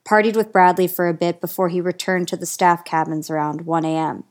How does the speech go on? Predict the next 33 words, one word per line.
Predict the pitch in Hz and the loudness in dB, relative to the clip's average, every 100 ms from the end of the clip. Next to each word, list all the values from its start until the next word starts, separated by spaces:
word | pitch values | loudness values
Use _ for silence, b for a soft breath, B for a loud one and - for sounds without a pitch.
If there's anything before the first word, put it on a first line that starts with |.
| _ _ _ _ | _ _ _ _
He | - | -6
said | 190 214 | 0 2
that | 196 170 | 4 2
was | 165 | 0
the | 170 | -2
last | 165 160 - | 0 0 -2
time | - 160 | -4 -4
he | 156 | -4
saw | 147 160 156 | -4 -2 -2
her. | 151 - 185 _ _ _ _ _ | -2 -8 -12 _ _ _ _ _
Bradley | 196 208 220 233 | 2 4 4 2
and | 196 | 2
her | 196 | 0
brother | 190 175 170 | 2 2 2
then | 165 165 | 0 -2
returned | 160 - 170 165 | -2 -2 -4 -2
to | |
their | 165 156 | -4 -4
family | 175 165 160 | -2 -2 -2
cabin. | 156 160 156 139 - 180 b b b b | -4 -2 -2 -4 -10 -14 b b b b
"The | 196 | 4
last | 196 208 220 | 6 4 2
thing | 214 196 | 0 2
that | 175 | 0
I | |
ever | 175 180 208 | 2 2 0
said | 202 196 185 | -2 -2 -2
to | - | -4
Amy | 180 175 175 | -2 0 0
was, | 170 160 | 0 0
'I | 175 | 0
love | 175 180 175 | 4 4 2
you,'" | 160 139 - | -2 -4 -8